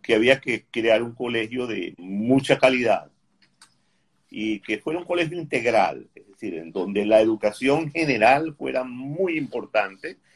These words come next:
porque era el atractivo realmente. Es decir, nadie iba a mandar a su hijo a un colegio para aprender sobre judaísmo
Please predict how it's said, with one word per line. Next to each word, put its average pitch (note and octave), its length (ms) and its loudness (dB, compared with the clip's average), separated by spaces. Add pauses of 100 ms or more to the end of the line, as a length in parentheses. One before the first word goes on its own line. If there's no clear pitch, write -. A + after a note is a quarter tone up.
(300)
porque A2 360 -2
era C#3+ 120 0
el D#3+ 60 4
atractivo B2+ 760 -2
realmente. G2+ 600 -8
Es E2+ 80 -12
decir, G#2+ 260 -6
nadie C3+ 260 2
iba C#3+ 180 4
a - 20 0
mandar A#2+ 340 -2
a A#2+ 100 -2
su B2+ 240 -6
hijo A#2+ 320 -6 (380)
a - 100 -4
un A2+ 160 -4
colegio A#2 600 0
para F#2 340 2
aprender A2 800 -2
sobre G#2 280 -4
judaísmo G#2+ 760 2